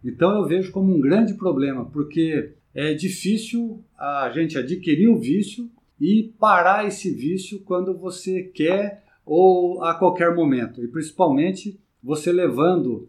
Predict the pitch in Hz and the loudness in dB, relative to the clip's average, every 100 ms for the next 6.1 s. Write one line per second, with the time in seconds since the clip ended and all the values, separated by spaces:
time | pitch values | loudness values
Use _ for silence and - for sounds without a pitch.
0 | _ 110 143 - 139 131 151 151 147 170 | _ -6 -6 -2 -2 0 -2 -2 -4 0
1 | 202 208 - - 151 160 123 160 160 147 | 0 -2 -10 -4 0 0 0 -2 -2 -6
2 | 131 127 131 127 190 - 196 190 _ _ | -6 -4 0 2 0 -2 -10 -12 _ _
3 | _ 135 - 156 151 185 165 135 151 147 | _ -6 0 2 4 2 0 -4 -4 -4
4 | 123 143 156 127 151 151 151 143 131 143 | -4 -2 -2 0 -2 0 -4 -4 -4 -2
5 | 196 190 123 - 139 - 139 170 170 117 | -2 -2 -10 -6 -8 -4 0 2 2 0
6 | 95 | -6